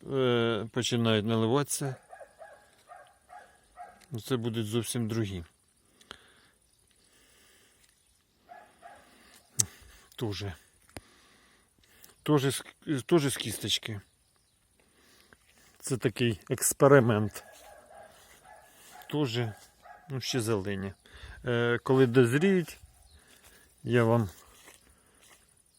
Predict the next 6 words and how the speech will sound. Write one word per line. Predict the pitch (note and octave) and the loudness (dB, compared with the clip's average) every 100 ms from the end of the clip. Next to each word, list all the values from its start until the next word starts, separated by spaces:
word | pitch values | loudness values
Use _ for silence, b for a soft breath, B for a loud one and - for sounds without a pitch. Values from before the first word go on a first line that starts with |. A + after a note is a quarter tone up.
| - - _ _ _ _ _ _ _ _ C#4 | -20 -20 _ _ _ _ _ _ _ _ -14
зніму | C3 A#2 B2+ A#2+ | -8 -2 2 2
відео, | C3 C#3+ C3 B2+ A2+ G#2 - - - - - _ _ _ B B B B B B B B B - A2+ | 2 4 6 4 2 -4 -12 -20 -20 -18 -20 _ _ _ B B B B B B B B B -14 -10
які | G#2 B2+ | -8 -6
будуть. | A2 G2+ G2 G#2 - - - B B B B B B B B - | -4 -4 -6 -8 -8 -14 -20 B B B B B B B B -10
Отакі | A#2+ - A#2+ - G#2+ | -8 -4 -6 -6 -6
вони. | G2 G2 F#2+ | -6 -8 -10